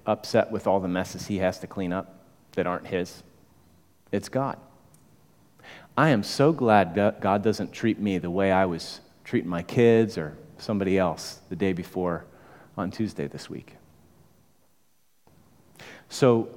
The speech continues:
the Lord Jesus, he,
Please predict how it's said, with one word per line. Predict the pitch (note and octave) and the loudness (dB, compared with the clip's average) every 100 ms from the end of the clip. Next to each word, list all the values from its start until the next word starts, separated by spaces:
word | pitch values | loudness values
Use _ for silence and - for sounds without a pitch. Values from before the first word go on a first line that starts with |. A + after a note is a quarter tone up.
| - - - _ _ _ - | -20 -20 -20 _ _ _ -4
the | A2+ | 2
Lord | B2+ D#3+ C#3 | 6 6 4
Jesus, | C3+ C#3 A2 F2+ F#2 - - - _ _ _ _ _ | 6 6 6 0 -2 -8 -14 -18 _ _ _ _ _
he, | D3 | 2